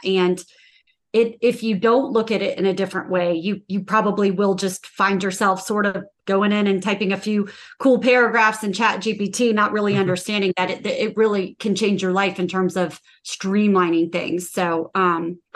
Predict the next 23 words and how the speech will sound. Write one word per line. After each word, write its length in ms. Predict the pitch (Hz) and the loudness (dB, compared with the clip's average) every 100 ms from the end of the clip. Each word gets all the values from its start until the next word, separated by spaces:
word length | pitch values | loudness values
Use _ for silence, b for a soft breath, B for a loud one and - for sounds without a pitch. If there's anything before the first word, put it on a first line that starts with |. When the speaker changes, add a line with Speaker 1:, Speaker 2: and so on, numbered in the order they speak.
| B B B B _ _ | B B B B _ _
Speaker 1:
so 260 | - 320 302 | -2 2 2
if 160 | 302 302 | 2 0
somebody 380 | 320 311 381 | 2 2 4
wanted 300 | 330 320 330 320 | 6 6 4 2
to 80 | |
get 180 | 285 277 | 0 0
a 40 | 294 | 2
hold 300 | 262 254 240 | 4 4 4
of 140 | 240 | 2
you, 240 | 233 233 | 0 0
the 140 | 214 247 | 0 0
easiest 560 | 254 247 240 262 262 | 0 0 4 2 4
way 180 | 254 240 | 4 4
would 180 | 240 185 | 4 0
be 260 | 226 208 214 | -2 -2 -2
to 160 | 247 | -2
go 200 | 240 226 220 | 2 2 2
to 320 | - 233 220 | 0 2 2
yembo 880 | - 208 226 226 214 233 226 226 226 | 0 0 2 2 2 2 4 4 4
dot 320 | 208 208 - | 2 2 0
A 220 | 214 214 | -2 0
I, 360 | 196 190 175 185 | 2 2 2 0
right? 440 | 180 185 339 - | 0 0 0 -4